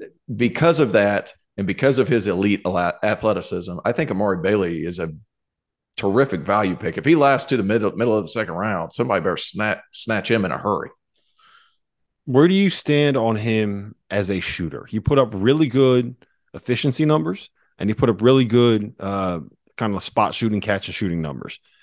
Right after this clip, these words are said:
Speaker 2: Um, but he's a guy that made just seventy percent of his free throws. Are you buying the form long term?
Speaker 1: I think that it, it, the elbow's a little bit in, too far in. It doesn't look like a huge adjustment.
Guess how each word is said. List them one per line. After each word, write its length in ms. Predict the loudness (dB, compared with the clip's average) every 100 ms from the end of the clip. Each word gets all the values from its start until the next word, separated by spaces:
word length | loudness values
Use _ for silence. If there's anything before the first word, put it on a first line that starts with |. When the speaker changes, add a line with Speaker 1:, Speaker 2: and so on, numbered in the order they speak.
| _ -6
Speaker 2:
Um, 520 | -2 0 0 -4 -8 -4
but 140 | 0
he's 520 | 4 4 2 -2 -8 -6
a 80 | 0
guy 180 | 2
that 100 | 2
made 200 | 2 0
just 160 | 0 -4
seventy 260 | -2 -2 -4
percent 300 | -6 -8 -6
of 60 |
his 100 | -6
free 180 | -8 -14
throws. 480 | -14 -16 -16 -20 -20 -6
Are 80 | -2
you 100 | 0
buying 320 | 2 2 2
the 80 | 0
form 360 | -2 -2 -2
long 220 | -2 -6 -8
term? 300 | -14 -18 -20 _ _
Speaker 1:
I 80 | -4
think 200 | -2 0
that 180 | 0 0
it, 220 | -4 -6 -14 -4
it, 280 | -2 -2 -10 -20 _
the 200 | 0 4
elbow's 440 | 4 4 2 0 -6 -2
a 60 |
little 420 | 0 0 2 2
bit 220 | 4 0 0
in, 420 | -2 -4 -8 -10
too 160 | 0 0
far 300 | 2 2 0
in. 80 | -2
It 300 | -4 -2 0
doesn't 280 | 2 2 0
look 200 | 0 0
like 160 | 0 -2
a 40 |
huge 320 | -4 -2 -2
adjustment. 580 | -4 -4 -4 -6 -12 -16